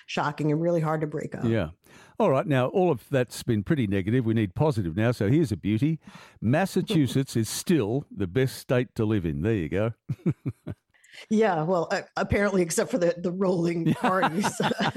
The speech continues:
Speaker 1: That if, if you lay
Speaker 2: Exactly.
Speaker 1: that aside, supposedly, uh, the Commonwealth of Massachusetts is a, a good place to live for a number of reasons.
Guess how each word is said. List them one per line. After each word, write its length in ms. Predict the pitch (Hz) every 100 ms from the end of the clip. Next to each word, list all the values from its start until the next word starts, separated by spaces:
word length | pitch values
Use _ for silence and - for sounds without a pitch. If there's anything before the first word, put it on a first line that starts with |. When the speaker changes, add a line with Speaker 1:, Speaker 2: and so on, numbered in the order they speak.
| - - - - - 185 - - - - - - 226
Speaker 1:
That 220 | 269 -
if, 180 | 269 254 -
if 120 | 262
you 100 | 285
lay 60 | 294 349
Speaker 2:
Exactly. 40 | 403
Speaker 1:
that 140 | 311
aside, 720 | 247 - 277 277 214 165 175 - -
supposedly, 920 | 220 226 233 226 220 220 214 202 196
uh, 300 | 160 180 175 - - - -
the 80 | 220
Commonwealth 500 | 240 202 196 190 190
of 80 | 190
Massachusetts 680 | 175 165 185 196 196 190 185
is 160 | 175
a, 160 | 170 -
a 160 | 160 170
good 340 | 160 208 202
place 220 | 208 190
to 120 | - 180
live 200 | 175 160
for 240 | 185 175
a 180 | - 180
number 360 | 196 202 139
of 60 | 123
reasons. 480 | 92 82 92 98